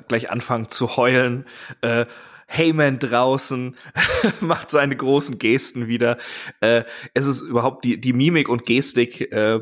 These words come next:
bei, bei Heyman und Roman Reigns ist einfach sehr, sehr großartig. Und dann geht es halt auch schon Richtung Ende, äh, denn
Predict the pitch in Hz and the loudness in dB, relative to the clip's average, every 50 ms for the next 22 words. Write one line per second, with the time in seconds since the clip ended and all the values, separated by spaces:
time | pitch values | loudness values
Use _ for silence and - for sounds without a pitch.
0 | 110 - - 95 98 107 101 101 - 107 110 113 104 110 117 117 110 101 - 98 | -2 -2 0 2 4 2 2 2 0 0 2 2 0 0 0 0 -2 -4 -8 -10
1 | 104 110 131 - - 95 87 92 101 95 87 80 85 95 - - - - - - | -12 -14 -10 -4 -2 0 0 0 -2 -4 -2 -2 -2 -4 -4 -8 -12 -12 -12 -10
2 | - - - - - - - - - _ _ _ - - - - _ - - - | -12 -12 -12 -10 -10 -10 -10 -12 -16 _ _ _ -20 -20 -20 -16 _ -2 0 2
3 | 107 107 110 104 98 - - - - - - - - 85 85 - - 82 82 - | 2 2 2 0 -2 -4 -2 -2 -2 -2 -2 -2 0 0 0 -2 -4 -8 -8 -10
4 | - _ _ _ _ _ - _ _ - 135 135 - - - 101 120 185 220 - | -14 _ _ _ _ _ -20 _ _ 0 0 0 0 -2 -2 -2 0 -2 -2 0
5 | - 151 - 285 214 - - 180 - - - - - - 143 139 147 - - - | 2 2 2 2 0 2 0 0 0 -2 -4 -2 0 -2 -2 -2 -4 -8 -16 -20
6 | - - - _ _ _ - 110 110 131 165 - - - 139 131 123 117 120 - | -20 -20 -20 _ _ _ -2 0 2 2 2 0 0 0 2 2 2 0 -4 -8
7 | - _ _ _ _ _ _ _ _ _ _ _ _ _ _ - 185 220 247 240 | -14 _ _ _ _ _ _ _ _ _ _ _ _ _ _ 0 0 2 2 2
8 | 165 107 101 127 214 269 - - - _ _ _ _ _ _ _ _ _ _ _ | 4 4 4 4 2 0 -6 -12 -20 _ _ _ _ _ _ _ _ _ _ _
9 | _ - - _ _ 135 135 127 123 120 120 123 - - - _ - - - _ | _ -18 -18 _ _ 0 2 4 4 4 2 0 -6 -16 -20 _ -20 -20 -4 _
10 | - 123 131 139 143 165 180 | 2 2 4 2 0 -2 -6